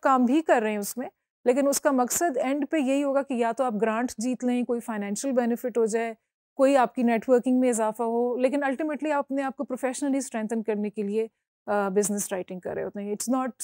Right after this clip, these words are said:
so much to entertain, it's definitely not to entertain।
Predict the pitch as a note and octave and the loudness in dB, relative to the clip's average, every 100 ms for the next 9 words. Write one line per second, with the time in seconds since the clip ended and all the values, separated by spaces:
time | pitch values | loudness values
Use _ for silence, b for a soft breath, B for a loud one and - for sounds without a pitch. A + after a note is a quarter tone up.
0 | B3+ A3+ A3 G#3 - - G#3 G#3+ G#3 F#3+ | -2 0 -2 -4 -8 -2 -2 -2 -6 -10
1 | F#3 E3+ - G3+ G#3+ A3 - A#3 A#3 C#4 | -12 -12 -14 -8 -6 -4 -2 -2 -2 -2
2 | C4 A#3+ G3+ F3+ G#3 - - - - | 0 0 -2 -4 -8 -8 -12 -18 -20